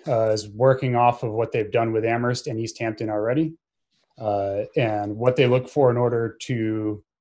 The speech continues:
uh, evaluate a potential applicant, uh, is that they are a resident of Hadley, uh, and they'll use a,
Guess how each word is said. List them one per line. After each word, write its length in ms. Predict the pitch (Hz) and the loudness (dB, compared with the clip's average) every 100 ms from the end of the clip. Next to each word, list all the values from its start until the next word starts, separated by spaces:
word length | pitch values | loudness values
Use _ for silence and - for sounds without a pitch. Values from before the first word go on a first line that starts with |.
| - | -8
uh, 280 | 113 104 107 | -6 -6 -6
evaluate 680 | 123 113 127 127 117 117 131 | -4 2 2 2 2 -2 -2
a 40 | 135 | -8
potential 440 | - 123 110 120 | -6 -4 -2 0
applicant, 600 | 117 - 131 151 165 165 _ _ _ - | 0 2 0 0 -2 -4 _ _ _ -8
uh, 80 | |
is 140 | 104 101 | -6 -2
that 140 | 117 | -2
they 80 | 123 | 2
are 220 | 113 135 | 6 6
a 40 | 127 | 6
resident 400 | 120 113 123 123 | 4 2 -2 -2
of 80 | 120 | -2
Hadley, 400 | 107 107 127 - _ _ _ - | -4 -4 -6 -8 _ _ _ -10
uh, 340 | 101 101 104 - | -6 -4 -4 -4
and 140 | 123 | -2
they'll 160 | 113 113 | 0 0
use 260 | 127 120 | 0 0
a, 260 | 117 113 120 | 0 0 -4